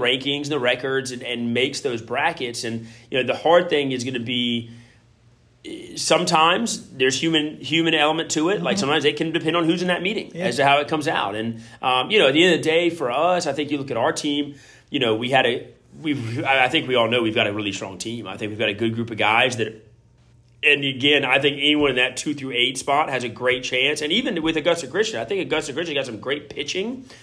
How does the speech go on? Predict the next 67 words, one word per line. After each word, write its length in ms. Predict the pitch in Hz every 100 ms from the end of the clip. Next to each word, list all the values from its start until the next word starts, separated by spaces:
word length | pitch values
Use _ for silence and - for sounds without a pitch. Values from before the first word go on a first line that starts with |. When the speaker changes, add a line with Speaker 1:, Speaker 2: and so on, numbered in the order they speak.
| -
Speaker 1:
but 100 | 135
you 80 | 143
never 180 | 226 156
know. 240 | 127 156
I 40 |
mean, 160 | 165 135
a 20 |
pitcher 180 | 165 160
could 60 | 156
have 80 | 143
a 40 |
bad 240 | 127 131 120
day, 200 | 156 180
and 100 | 131
you 60 |
can, 280 | 127 113 -
you 80 | 120
can 120 | 127
catch 180 | 170 190
him. 60 |
You 60 | 120
just 60 | 113
gotta 160 | 135
beat 100 | 147
'em 60 | 139
once. 360 | 170 143 - - -
Speaker 2:
Mm-hmm. 260 | 151 135 156
Speaker 1:
And 460 | 127 123 120 143
I, 20 | 135
I 140 | 143
really 300 | 139 127 180
think 200 | 185 156
it's 140 | 120 101
really, 380 | 113 170 185 143
really 200 | 131 113
wide 320 | 113 113 110
open 520 | 131 139 117 107 101 - - - - _ -
throughout 200 | 165 151 113
the 60 |
playoffs. 300 | - 156 147 123
It 60 |
should 140 | 117 196
be 80 |
a 60 | 135
really 220 | 127 127
entertaining 600 | 127 110 - - 185 190
playoff 340 | 113 120 104 95
stretch. 380 | - 110 110 -
But 80 | 180
I 40 |
think 200 | 190 185
that, 80 | 180
you 120 | 180 202
know, 120 | 123
at 40 |
the 80 | 135
end 80 | 160
of 80 | 147
the 60 |
day, 120 | 143
like 80 | 165
I 40 | 151
said, 180 | 147
we 60 | 113
beat 220 | 110 135
Ben 140 | 180 170
Lippen, 400 | 123 131 151